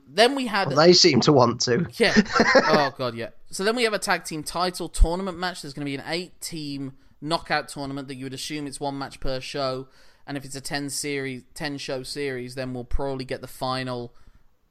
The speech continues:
Speaker 1: right,
Speaker 2: Episode nine
Speaker 1: uh,
Speaker 2: or ten.
Speaker 1: eight or nine or ten of the show. And so we have Kip Sabian and Yeston Reese against Martin Kirby and Joe Hendry.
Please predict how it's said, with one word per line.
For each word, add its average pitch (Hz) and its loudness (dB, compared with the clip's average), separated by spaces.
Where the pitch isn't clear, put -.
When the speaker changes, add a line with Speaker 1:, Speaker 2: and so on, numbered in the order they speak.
Speaker 1:
right, 147 2
Speaker 2:
Episode 131 -6
nine 135 -10
Speaker 1:
uh, 131 -10
Speaker 2:
or 123 -6
ten. - -12
Speaker 1:
eight 147 -6
or - -10
nine 135 -6
or 123 -10
ten 123 -8
of 117 -10
the 120 -10
show. 101 -12
And 156 -4
so 160 -2
we 156 -6
have 147 -6
Kip 285 -6
Sabian 165 -6
and 139 -8
Yeston 160 -8
Reese 127 -12
against 135 -8
Martin 143 -8
Kirby 120 -8
and 120 -12
Joe 107 -10
Hendry. 110 -8